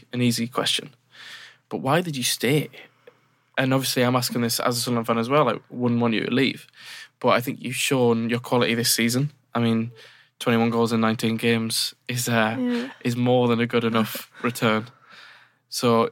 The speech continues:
Speaker 1: I mean, you've been chosen as woman of the match ten times out of the nineteen times you've played. I think you could, you've proved that you could play at a higher level. You already have played at a higher level. So what was it about Sunderland or, you know, just the, what was, yeah, what was it about Sunderland that,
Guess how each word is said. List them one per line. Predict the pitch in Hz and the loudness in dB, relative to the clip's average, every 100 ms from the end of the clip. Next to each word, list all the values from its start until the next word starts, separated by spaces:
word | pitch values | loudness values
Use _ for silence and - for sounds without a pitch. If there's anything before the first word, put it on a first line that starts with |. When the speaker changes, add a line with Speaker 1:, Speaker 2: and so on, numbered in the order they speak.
| - | 0
Speaker 1:
I | |
mean, | 120 | 0
you've | 120 | 0
been | 120 117 | 0 0
chosen | - 127 117 | 2 2 2
as | 113 | 2
woman | 123 120 | 2 2
of | 117 | 2
the | |
match | 117 117 - | 0 -2 -4
ten | 123 117 | -2 0
times | 120 120 | 0 2
out | 117 | 2
of | - | 0
the | |
nineteen | 117 117 117 117 | 0 -2 0 -2
times | 117 110 | 0 0
you've | 117 | -2
played. | 117 135 127 123 - _ - - - _ _ _ | 0 2 4 2 -6 _ -20 -20 -20 _ _ _
I | - | -4
think | 127 | 0
you | 117 | 0
could, | 120 120 | 0 -4
you've | 123 123 | -6 -2
proved | 131 123 | 2 2
that | 120 | 2
you | - | -2
could | - | -2
play | 120 | 0
at | 110 | 2
a | |
higher | 113 | 2
level. | 113 113 117 | 2 0 0
You | 117 | 2
already | 113 | 0
have | 113 123 147 - - | 0 0 0 -2 -6
played | - 123 | -2 -2
at | 123 | -4
a | 123 | -6
higher | 131 - | -4 -4
level. | 82 - 64 _ _ - - _ | -4 -8 -10 _ _ -20 -20 _
So | - | -6
what | 117 127 - | -2 0 0
was | 131 | 0
it | 127 - | -2 -2
about | 120 120 | -2 -2
Sunderland | - 120 120 117 120 | -2 0 2 2 2
or, | 110 107 107 _ - - _ | 2 2 -2 _ -20 -20 _
you | - | -4
know, | 117 98 - _ _ _ _ - | -2 -2 -4 _ _ _ _ -10
just | 120 - | -6 0
the, | 113 113 - - _ _ _ _ | 0 0 -2 -8 _ _ _ _
what | 113 139 123 | -4 -2 0
was, | 127 | -2
yeah, | 120 147 127 | 0 0 2
what | 127 | 0
was | 135 | 0
it | 131 | 0
about | 123 | 0
Sunderland | 123 127 147 | 0 0 2
that, | 117 | 2